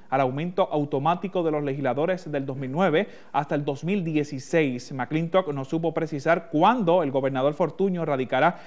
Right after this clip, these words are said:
el proyecto para que entre en vigor la congelación de salarios, pero dio por seguro que la medida será aprobada.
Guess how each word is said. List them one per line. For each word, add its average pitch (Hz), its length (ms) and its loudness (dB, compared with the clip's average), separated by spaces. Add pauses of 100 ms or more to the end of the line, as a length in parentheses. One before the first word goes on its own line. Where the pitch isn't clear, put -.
(140)
el 135 120 -2
proyecto 151 480 0
para 147 240 4
que 131 140 -2
entre 190 240 -2
en 196 80 -2
vigor 156 280 0
la 160 140 0
congelación 139 500 -4
de 170 120 -2
salarios, 160 520 4
pero 147 480 4 (340)
dio 139 340 4
por 196 160 4
seguro 175 500 4
que 143 80 -4
la 135 80 4
medida 143 360 0
será 143 420 2
aprobada. 165 680 4